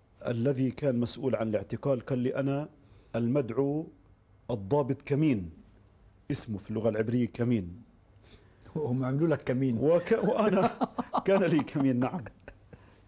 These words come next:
Speaker 1: نعم، اسمه ودوره كان كمين.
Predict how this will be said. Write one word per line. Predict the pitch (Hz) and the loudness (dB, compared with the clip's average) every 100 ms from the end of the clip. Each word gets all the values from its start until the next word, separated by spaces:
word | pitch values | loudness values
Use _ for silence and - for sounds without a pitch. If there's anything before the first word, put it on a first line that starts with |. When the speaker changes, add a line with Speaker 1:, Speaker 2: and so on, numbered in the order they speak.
| - - - | -20 -20 -8
Speaker 1:
نعم، | - 151 117 90 - - | -2 0 0 -4 -10 -4
اسمه | 190 - 190 202 175 - | -4 -2 0 2 2 -2
ودوره | - 156 151 139 131 - - - 156 170 127 | 0 2 4 2 -2 -8 -12 0 4 4 4
كان | 120 147 131 | 2 2 2
كمين. | - 139 139 92 | 0 2 2 0